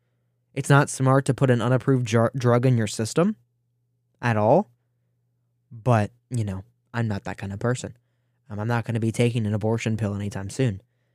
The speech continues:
The Supreme Court doesn't have a duty to protect the citizens. That's not one of their jobs. Their job is to uphold the law.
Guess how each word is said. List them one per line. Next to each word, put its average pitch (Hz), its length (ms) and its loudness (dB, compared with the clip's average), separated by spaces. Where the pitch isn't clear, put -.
The 160 80 -6
Supreme 226 420 4
Court 175 300 4
doesn't 135 280 2
have 127 360 2
a 120 80 2
duty 113 260 0
to 110 80 -4
protect 107 380 -10
the 104 80 -10
citizens. 95 420 -12
That's 117 160 -6
not 143 160 2
one 135 80 2
of 131 80 2
their 113 120 2
jobs. 110 420 -4
Their 117 80 0
job 127 240 4
is 127 60 0
to - 140 0
uphold 127 220 2
the 123 80 0
law. 117 340 4